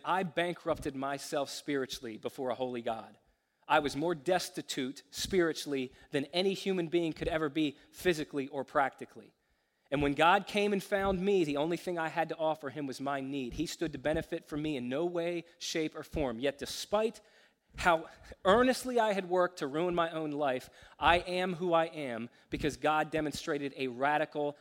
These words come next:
life-changing, one-way love toward me. And because Christians understand that, because they've been moved by that, because they've been transformed by that,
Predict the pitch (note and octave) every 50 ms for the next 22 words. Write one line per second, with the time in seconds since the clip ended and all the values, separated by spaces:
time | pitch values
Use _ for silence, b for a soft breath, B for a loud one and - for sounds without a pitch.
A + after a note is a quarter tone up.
0 | B _ C3 C3 C#3 C#3+ D3 - - - - D3 C#3 C#3 C#3+ C#3 B2+ A#2 A2+ A2
1 | B2 C#3+ D#3+ E3+ E3+ D#3+ D3+ D#3 D#3 D3+ D3+ C#3+ C3 C#3+ C#3+ C#3 C3+ C#3 - -
2 | D3 B2+ B2+ B2+ B2 B2 A2+ A2+ A#2+ A#2+ A2 G#2 - - _ _ _ _ _ _
3 | _ _ _ _ C#3 C#3 C#3 C#3 - F3 E3 - - - F#3 F3 - - F3 D3
4 | F3 F3 F3 D#3+ C#3+ - - - - F#3+ G3 G#3 G#3 G3 E3+ C#3+ C#3 A#2+ G#2 G2+
5 | - - - b b b b b b - D3+ - E3+ D3+ D3+ F3+ D#3+ D3 D#3+ C#3
6 | C3 C3+ D3+ F#3 G#3 A3 A3 G3 E3+ - E3 D3+ C3+ B2+ C3+ B2 B2+ B2+ D3 -
7 | D#3+ C#3+ E3 D#3 D3+ D#3+ D3 C#3+ - - F3+ E3 D3+ D3 - - G3 G3+ G#3+ A3
8 | G#3 F#3 E3 D3 C3+ B2+ C3 A#2+ A#2 A#2+ C3+